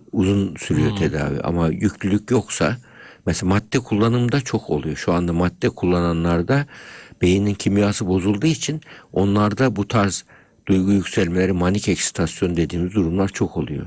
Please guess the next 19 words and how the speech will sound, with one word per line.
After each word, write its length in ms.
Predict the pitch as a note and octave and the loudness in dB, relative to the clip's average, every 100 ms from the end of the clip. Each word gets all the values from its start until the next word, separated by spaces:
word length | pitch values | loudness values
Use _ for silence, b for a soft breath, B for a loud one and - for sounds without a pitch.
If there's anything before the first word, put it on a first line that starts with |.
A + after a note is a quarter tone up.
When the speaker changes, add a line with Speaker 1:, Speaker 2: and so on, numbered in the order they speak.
| - | -8
Speaker 2:
Hı 100 | B2 | -4
hı. 100 | G#2+ | -2
Speaker 1:
Hipomani, 640 | G2+ G2 F#2 F#2 F#2 F#2 | 0 0 2 2 2 2
gülmani 400 | D#2+ C#2+ F2 F#2 | 2 0 0 0
oluyorlar 360 | F#2 E2 D2+ D2 | 2 2 2 0
maddenin 480 | D2 D#2 - E2 D#2 | 0 -2 -2 -4 -2
etkisiyle. 680 | D#2 - - - D2+ G#2 A#2+ B B B | -4 -4 -6 -2 0 0 -2 B B B
Yanlış 400 | F2 F2+ F#2+ - | 0 0 0 -2
şeyler 380 | - G2 E2+ F#2 | 0 0 2 2
yapıyorlar, 480 | F2 D2+ - C#2 D2+ | 0 -2 -4 -2 0
yanlış 440 | D#2 D2+ F2 - | 0 0 -4 -2
beraberlikler 640 | E2+ E2 D#2 D#2+ - F2+ | 0 0 0 -6 -4 -2
yapıyorlar. 440 | E2 D#2 - F2+ A2+ | -2 -2 -4 -2 0
Hayatları 380 | G2 E2+ - E2+ | 2 2 2 0
Speaker 2:
Hı 40 | |
hı. 40 | |
Speaker 1:
alt 160 | F2 - | 0 -4
üst 220 | - - | -12 -8
oluyor. 300 | D#2 - - | -6 -6 -10